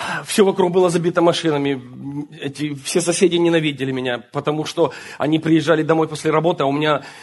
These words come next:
м-, самая короткая молитва за три месяца была шестнадцать часов. Все остальные были просто круглосуточные. Можете представить, одни машины уезжали, приезжали, ночь, день, ночь, день. Люди с других штатов приезжали, слышали.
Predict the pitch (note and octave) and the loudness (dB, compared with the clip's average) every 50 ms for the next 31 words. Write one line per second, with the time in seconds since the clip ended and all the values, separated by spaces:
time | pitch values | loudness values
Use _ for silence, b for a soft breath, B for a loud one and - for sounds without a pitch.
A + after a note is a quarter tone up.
0 | B B B2+ D3 - - - F3 D#3+ D#3+ D#3 D3+ - D#3 D#3 D#3 D#3 - D#3+ D3+ | B B -4 -4 -2 2 2 4 4 4 4 2 2 2 2 2 2 2 2 2
1 | D#3+ D#3+ E3 F#3+ F#3 - D3 C#3 B2+ C#3 C3+ C3+ - C#3+ D3+ D3 C#3 C3 - C3 | 2 2 2 0 -2 -4 -4 -2 0 0 -2 0 -2 -2 -2 -2 -2 -2 -4 -6
2 | - - B2 C3+ C#3 D3 C#3+ C#3+ D3 C#3 C#3+ D3 C3+ C#3 C#3 C3 - C3+ - C#3 | -8 -8 -4 -2 0 0 0 -2 -4 -4 -4 -4 -4 -6 -8 -10 -10 -10 -6 -6
3 | B2 A2 - - _ b b b b b b b b b b b b b b b | -6 -6 -6 -12 _ b b b b b b b b b b b b b b b
4 | b - E3 D#3 D3+ - E3+ F3 F3+ F3 D#3 D#3+ D#3 D3 D#3 D#3+ D3+ - D#3 D3+ | b 2 2 2 4 4 4 4 4 4 4 2 0 0 0 0 -2 -2 -2 -2
5 | D3+ D#3 D3+ D#3 D3 - C#3 B2+ B2+ B2 - D3 C#3 C#3+ D3+ D3 - - C#3+ - | 0 0 0 0 0 -2 -8 -8 -8 -8 -4 -2 -2 0 0 0 -2 -4 -8 -8
6 | C#3+ - - D3 C#3+ C#3 C#3+ C3+ B2+ D3 C#3+ C#3+ C#3+ - D3+ C#3+ C#3 C#3 C#3 C3+ | -6 -2 2 2 2 2 0 -4 -2 -2 -2 -2 -2 -2 -2 0 0 0 -2 0
7 | B2+ D3 C#3+ C#3 C#3 C#3 - C#3 C#3 C3+ C3 D3+ D3 C#3+ C#3 C3 C3+ C3+ C#3+ C#3 | 2 2 2 2 2 0 0 -2 -2 0 2 2 4 4 4 2 2 2 0 0
8 | B2+ - A2+ A2+ B2 D3 C#3+ C3+ B2+ C3 C3+ C#3 C#3 C3 A2 G#2+ A2 C#3 C#3+ C#3 | 0 -4 -6 -2 2 2 2 2 2 0 2 0 0 0 -2 -2 0 2 2 2
9 | C#3 C#3 B B B B B C3 C#3 C#3+ C3 C#3 C3 A#2 C3+ C3 C3 C3+ C3 - | 2 -2 B B B B B 0 0 2 2 0 0 0 -2 0 0 -2 0 2
10 | - C#3+ C#3 C#3 C3 - - C3 C3+ B2 C#3 C3+ B2+ C3 B2+ - B2+ C3 B2+ - | 2 2 2 0 -4 -4 -2 -2 0 2 2 4 4 2 0 -2 -2 -2 -2 0
11 | B2+ A#2+ B2 B2 | -2 -2 -4 -6